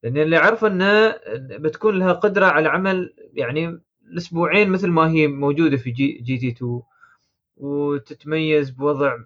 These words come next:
مساعد مستخدمين على ممارسة الرياضة. فهل هي أكثر رياضية يعني؟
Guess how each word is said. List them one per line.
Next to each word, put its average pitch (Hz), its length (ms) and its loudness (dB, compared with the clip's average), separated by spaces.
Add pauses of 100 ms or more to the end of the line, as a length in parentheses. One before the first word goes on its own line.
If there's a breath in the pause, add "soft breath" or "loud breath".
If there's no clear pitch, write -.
(100)
مساعد 131 480 -4
مستخدمين 135 540 -10
على 120 80 -8
ممارسة 127 440 -10
الرياضة. 135 580 0 (720)
فهل 185 240 2
هي 214 260 4
أكثر 214 280 0
رياضية 180 520 4
يعني؟ 220 320 -2